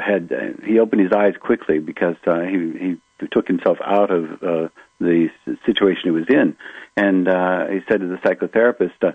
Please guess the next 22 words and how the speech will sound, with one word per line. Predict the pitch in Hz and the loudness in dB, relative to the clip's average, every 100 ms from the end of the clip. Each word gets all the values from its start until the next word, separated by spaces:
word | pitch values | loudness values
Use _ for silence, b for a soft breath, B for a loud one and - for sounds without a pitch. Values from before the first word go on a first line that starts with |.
| B B | B B
"Oh, | 107 | 0
I | 101 85 | 0 0
felt | - 110 | 0 0
like | 92 | 0
there | 104 | -2
was | 92 85 90 | -2 -2 -4
a | 73 | -4
big | 87 123 104 - | 0 0 -2 -12
claw, | - 110 139 123 76 69 - _ _ _ - | -6 0 2 2 0 -4 -10 _ _ _ -8
uh, | 87 90 90 87 82 | -4 -2 -2 -4 0
going | 104 95 | 2 2
around | 87 85 80 76 | 2 0 -2 -4
me, | 85 - - b - | -8 -12 -14 b -8
and | - | -4
I | |
didn't | 98 113 | -2 0
know | 104 | 2
what | 110 | 2
that | 113 101 | 0 0
was." | 101 123 101 69 - _ b b b | 2 2 0 -4 -12 _ b b b
And | 101 95 | -2 0
the | 95 92 | 0 -2